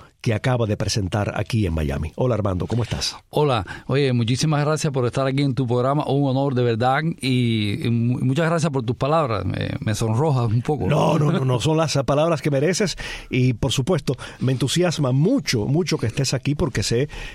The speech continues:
Speaker 1: que muchas de las cosas que vas a decir, además de sustanciosas,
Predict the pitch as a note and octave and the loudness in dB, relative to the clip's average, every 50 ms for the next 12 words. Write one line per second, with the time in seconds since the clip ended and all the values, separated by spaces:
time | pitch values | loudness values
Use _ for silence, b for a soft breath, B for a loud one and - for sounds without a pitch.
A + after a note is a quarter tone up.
0 | B B B - A2 A2 C3 D#3+ - D#3 C3+ - C3+ A#2 G#2+ - - B2+ A#2 - | B B B -4 0 0 0 2 2 0 0 0 0 0 -2 0 -2 -2 0 0
1 | B2+ G#2+ - - A#2 G2+ A2+ A2 C3 A2+ G2+ G#2 - - B2+ C3+ D#3+ D3+ B B | -2 -4 -2 -2 -2 0 0 0 0 0 0 0 0 0 0 0 0 -2 B B
2 | B B B - G#2 F#2+ G2+ G2+ A#2+ A#2 - D#3 B2 C#3+ B2 - - C#3 A#2+ A2+ | B B B -4 -2 0 0 0 0 0 0 0 0 0 -2 0 0 0 2 2
3 | - C3+ C3+ B2+ - C3 - - | 2 2 2 2 0 0 -2 -2